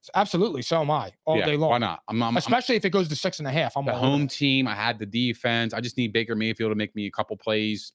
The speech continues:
Speaker 2: I
Speaker 1: Yeah.
Speaker 2: think, I think that could work.
Speaker 1: Rams at Bengals. Bengals are minus two.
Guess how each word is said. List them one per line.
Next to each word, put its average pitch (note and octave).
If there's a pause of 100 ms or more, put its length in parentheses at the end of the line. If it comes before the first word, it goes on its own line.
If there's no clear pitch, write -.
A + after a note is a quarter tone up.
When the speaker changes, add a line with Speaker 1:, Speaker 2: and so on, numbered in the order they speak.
Speaker 2:
I D#3+
Speaker 1:
Yeah. E3
Speaker 2:
think, A2+
I G#2+
think F#2+ (240)
that G2
could F2+
work. E2+ (760)
Speaker 1:
Rams G#3
at F3+
Bengals. E3
Bengals F#3
are C#3+
minus D3
two. B2